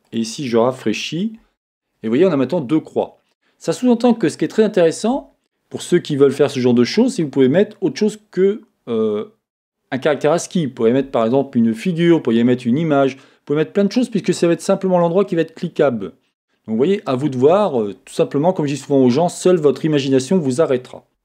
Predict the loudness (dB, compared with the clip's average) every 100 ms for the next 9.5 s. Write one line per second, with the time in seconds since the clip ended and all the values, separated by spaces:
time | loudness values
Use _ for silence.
0 | -2 2 2 0 -4 0 2 2 2 0
1 | 2 2 2 -2 0 0 2 2 2 0
2 | 0 2 4 2 2 -2 0 0 2 0
3 | 2 2 2 -4 -4 2 2 2 -2 -4
4 | -2 -2 0 2 2 0 0 2 0 0
5 | 2 2 0 -2 -2 -2 0 -2 -2 0
6 | 2 4 2 2 0 -2 -4 -2 0 4
7 | 4 4 2 0 -2 -2 0 0 0 0
8 | 2 2 2 0 0 0 0 0 -2 -2
9 | 0 2 0 -2 -12